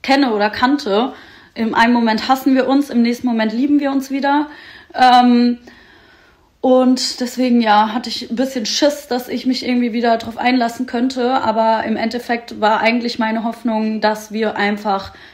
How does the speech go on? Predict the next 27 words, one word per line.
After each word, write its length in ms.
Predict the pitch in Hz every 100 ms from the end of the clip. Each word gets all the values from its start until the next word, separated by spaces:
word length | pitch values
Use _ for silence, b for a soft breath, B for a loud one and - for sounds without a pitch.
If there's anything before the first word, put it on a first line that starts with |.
| _
ein 140 | 214
gutes 320 | 220 320 269
Verhältnis, 640 | - 196 185 196 196 - -
dass 200 | 214 208
wir 40 |
es 60 | 208
hinkriegen, 380 | 269 269 254 233
ein 80 | 208
gutes 260 | 285 269
Verhältnis 380 | - 247 262 254
zueinander 440 | 247 233 233 226
zu 140 | 220 226
haben, 260 | 220 220
dass 140 | 214 214
man 240 | 214 208 208 B B B
vielleicht, 560 | - 233 226 226 - -
äh, 560 | 233 226 226 220 214
danach 340 | 214 233 226 233
sich 160 | 240
auch 60 | 240
mal 140 | 240
zum 140 | 233 254
Kaffee 280 | 247 233
treffen 400 | 226 - 214 226
kann 260 | 214 226 220
und 140 | 214
irgendwie 580 | - 214 214 214 214 214